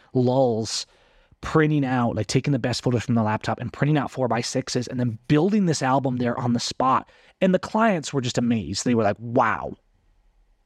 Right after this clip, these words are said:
But it was stressful, almost maybe too much, to the point where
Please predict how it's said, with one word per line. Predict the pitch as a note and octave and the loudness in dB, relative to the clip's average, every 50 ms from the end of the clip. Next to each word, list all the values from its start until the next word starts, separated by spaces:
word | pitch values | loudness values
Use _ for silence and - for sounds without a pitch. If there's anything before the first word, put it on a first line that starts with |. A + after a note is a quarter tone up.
| _ _ - - B2+ - | _ _ -16 -16 -2 0
But | F3+ F3 E3 D#3 D3+ - - _ _ _ _ _ _ _ _ _ _ _ _ _ _ _ _ _ | 2 2 4 2 0 -2 -6 _ _ _ _ _ _ _ _ _ _ _ _ _ _ _ _ _
it | E3 E3+ C#3 | 2 2 4
was | C#3+ C3 | 2 0
stressful, | - - - - - - A2 G#2+ A#2 B2+ - - - - D#3+ D3+ D#3+ D#3+ - - | 0 -2 -6 -6 -4 -2 0 2 2 2 0 -4 -2 0 0 2 2 0 -2 0
almost | A#2+ C3 C3 C3 A2+ - - - _ _ _ _ _ _ - | 0 0 2 0 -2 -4 -8 -12 _ _ _ _ _ _ -2
maybe | C3+ C3 B2+ B2 | 0 0 0 -2
too | - - - C#3 C3+ | -4 0 0 2 2
much, | C#3 C#3 D3 - - - - | 2 2 0 -2 -4 -6 -4
to | - B2 | -2 -2
the | A#2+ | -2
point | A2 - C3 C3 B2+ - A#2+ | -2 0 0 0 0 0 0
where | B2 B2+ A#2+ A#2+ A#2 A#2 A2+ | 0 0 0 0 0 -2 -4